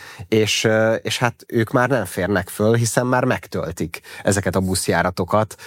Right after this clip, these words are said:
ö, a messzebbi településekről beingázók. Így simán van olyan, hogy mondjuk a negyedik vagy ötödik, ö, buszra férnek föl mondjuk a vecsésieknek egy jelentős része.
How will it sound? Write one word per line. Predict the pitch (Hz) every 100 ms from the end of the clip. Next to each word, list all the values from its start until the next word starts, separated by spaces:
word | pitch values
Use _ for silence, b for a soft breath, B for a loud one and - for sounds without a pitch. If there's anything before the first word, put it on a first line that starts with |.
| B 110
ö, | 98 104 101
a | 101 104
messzebbi | 110 113 - 95 85 90 92
településekről | 85 87 87 87 92 - 92 - 98
beingázók. | 92 90 90 90 73 80 90 87
Így | 131 139 139 B B
simán | - 143 101 90
van | 95 95
olyan, | 98 120 131
hogy | 117 107
mondjuk | 110 104
a | 107
negyedik | 101 90 90 90
vagy | 87
ötödik, | 85 82 85 82 -
ö, | - 87 85
buszra | 104 104 92
férnek | - 87 82 80
föl | - 92 82 82 B B
mondjuk | 95 95 92
a | 90 87
vecsésieknek | 85 - 85 - 85 78 90
egy | 95 90 -
jelentős | 98 87 87 85 82 -
része. | 69 - 85